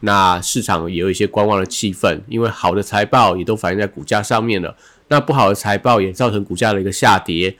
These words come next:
指标股联发科还是这个信心的指标，那中小型的低价I C设计的股票最近回档幅度颇深，所以礼拜五要观察一下低档支撑的力道，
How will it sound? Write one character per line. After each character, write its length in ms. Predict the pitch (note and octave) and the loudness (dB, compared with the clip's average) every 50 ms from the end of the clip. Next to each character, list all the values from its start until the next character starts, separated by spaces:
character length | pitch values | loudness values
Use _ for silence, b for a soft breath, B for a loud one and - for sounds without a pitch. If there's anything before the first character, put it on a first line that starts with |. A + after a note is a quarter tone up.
| b b b b b b | b b b b b b
指 160 | - - C3 | -4 0 2
标 180 | C3 E3 E3+ | 4 6 4
股 200 | F3 - C3 G#2+ | 4 4 2 2
联 160 | G#2 G#2+ A2 A2 | 2 2 2 2
发 180 | A#2+ B2 A#2+ | 2 2 0
科 180 | A#2 - B2+ B2 | 2 2 0 0
还 140 | A2 G2+ F#2+ | 2 0 0
是 160 | - - A#2 | 0 -2 -2
这 80 | G#2+ | -2
个 100 | G#2+ G2+ | -2 -2
信 220 | G2 - - B2 A2 | -2 0 0 -2 0
心 140 | G#2 A2 G2+ | 0 0 0
的 60 | F#2 | 0
指 260 | E2 - - D#2 E2 | -2 -6 -12 -14 -10
标， 340 | E2 - G#2 G2+ G2+ G2+ G2 A2+ | -4 0 2 4 4 2 2 0
那 80 | A#2+ A#2 | -4 -4
中 180 | - - C3 C3 | -2 0 0 0
小 140 | B2 G#2 | 0 -4
型 140 | F2 F2 F#2 | -4 -4 -4
的 80 | F#2 F#2 | -4 -4
低 160 | - - G#2+ | -4 -6 -4
价 160 | - A#2+ G#2 | 0 0 2
I 100 | G2+ A2 | 2 0
C 60 | A2 | -2
设 260 | G#2+ - - - A#2+ G#2 | -4 -4 0 0 0 2
计 200 | - - A#2+ G2 | 2 0 0 0
的 40 | |
股 160 | F2 - - - | 0 -2 -8 -16
票 340 | - - B2+ A#2+ G2+ E2+ B B B B _ | -6 0 2 4 4 2 B B B B _
最 140 | - D3+ C#3+ | 0 2 2
近 160 | C3 C3+ B2+ | 2 2 0
回 200 | - - G#2 G#2+ | 2 2 2 2
档 200 | G#2 G#2 F2+ E2+ | 2 2 0 0
幅 160 | - G2 F#2+ | -4 -6 -6
度 120 | A#2+ A#2 | -4 -4
颇 260 | G2 - - F#2 D#2+ E2 | -6 -6 -8 -8 -8 -6
深， 400 | - - - B2 A2+ A2+ A#2+ C3 - | -6 -2 2 2 2 2 0 -2 -8
所 200 | - - B2 A#2 | -4 -2 0 0
以 20 | |
礼 100 | A2 F#2+ | 0 0
拜 120 | F2 A#2 A2 | 0 0 2
五 40 | |
要 100 | G2+ G2+ | 2 2
观 220 | G2+ - A2+ G#2+ G#2+ | 2 0 0 -2 -2
察 220 | - - E2+ F2+ | -2 -2 -4 -2
一 40 | F#2 | -2
下 180 | - A#2 G#2 G2+ | 0 -2 -2 -2
低 180 | - - A2 | -2 -4 -6
档 220 | G#2 - E2 D#2 D2+ | -4 -4 -6 -6 -8
支 160 | - - G#2 | -10 -10 -10
撑 160 | F2+ - G#2 G2 | -8 -6 -4 -4
的 60 | F2+ | -4
力 160 | F2 G2+ G2+ F#2 | -4 -4 -4 -2
道， 240 | - G#2+ E2+ D2+ | 0 0 0 0